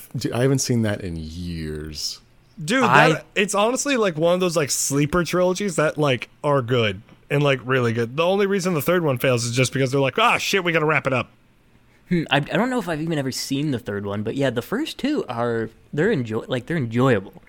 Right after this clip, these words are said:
Speaker 2: They're,
Speaker 3: I don't
Speaker 2: they're
Speaker 3: know.
Speaker 2: good. They're good.
Speaker 3: I suppose they're good. I just said that they might not be.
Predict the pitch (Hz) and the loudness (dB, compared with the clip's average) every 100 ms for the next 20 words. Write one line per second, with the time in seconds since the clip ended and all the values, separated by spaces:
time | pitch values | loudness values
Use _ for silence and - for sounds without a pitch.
0 | - 143 160 147 160 143 151 247 - - | -2 0 2 0 0 0 2 2 2 -8
1 | - - - 120 117 185 233 120 - _ | -20 -12 -2 0 2 2 2 -4 -18 _
2 | _ _ _ _ - - 113 143 - 202 | _ _ _ _ -10 -8 -4 -6 -6 -6
3 | 233 143 110 160 120 - - 131 170 - | -6 -4 -4 -2 -4 -4 -4 -2 -4 -4
4 | 160 135 123 - 104 107 120 127 156 220 | -4 -4 -6 -4 -4 -4 -6 -10 -8 -6
5 | 262 | -6